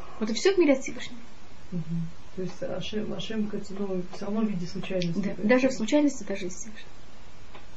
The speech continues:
Speaker 1: Вот во всём всюду есть Всевышний. Поэтому мы как будто пользуемся этим словом.
Speaker 2: Да, то есть и время спасения, в принципе, тоже, как говорится, пришло в виде случайности,
Speaker 1: Да.
Speaker 2: нет? То есть получается так, что мы, то есть это галут, э, ну, как говорится,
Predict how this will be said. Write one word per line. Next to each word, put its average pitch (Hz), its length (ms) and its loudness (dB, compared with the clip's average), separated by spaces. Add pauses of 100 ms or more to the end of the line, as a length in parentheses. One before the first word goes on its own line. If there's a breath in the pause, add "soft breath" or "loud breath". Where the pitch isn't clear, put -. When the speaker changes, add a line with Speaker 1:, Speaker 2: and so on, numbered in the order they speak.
(560)
Speaker 1:
Вот 208 80 0
во 214 100 8
всём 302 320 6
всюду 254 240 -2
есть 202 180 -2
Всевышний. - 380 -4
Поэтому 233 260 4
мы 220 60 6
как - 100 -4
будто 208 140 4
пользуемся 208 480 4
этим 180 160 -2
словом. 190 280 -4 (120)
Speaker 2:
Да, 226 100 -2
то 208 80 2
есть 185 160 -2
и 208 60 0
время 214 220 2
спасения, 202 460 0
в - 40 -4
принципе, 185 360 -2
тоже, 240 240 0
как 208 80 -2
говорится, 175 280 0
пришло 175 400 -2
в 175 60 2
виде 165 240 0
случайности, 170 640 -2
Speaker 1:
Да. 170 60 -2
Speaker 2:
нет? 185 180 -2
То 185 60 -2
есть 180 120 -4
получается 185 440 -4
так, 185 140 -2
что - 160 -4
мы, 180 320 0 (120)
то 185 80 -2
есть 180 140 -4
это 180 120 -2
галут, 185 380 4 (120)
э, - 40 -4 (260)
ну, 208 120 2
как - 100 -2
говорится, - 200 -4